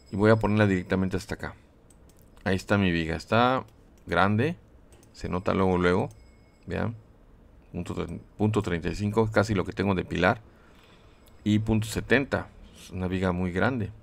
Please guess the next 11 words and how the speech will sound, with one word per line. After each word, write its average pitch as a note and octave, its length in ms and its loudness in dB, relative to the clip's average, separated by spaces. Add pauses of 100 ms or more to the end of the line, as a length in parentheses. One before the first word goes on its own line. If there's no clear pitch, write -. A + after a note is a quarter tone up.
(680)
Esto C3+ 300 4
puede C#3+ 220 10
bajar C#3 460 8
o B2+ 60 2
reducir A#2 600 4
si G2+ 180 -4
manejamos G2 540 0
un A2 200 0
pilar G2 460 4 (200)
de E2+ 220 -2
acero, G#2+ 480 2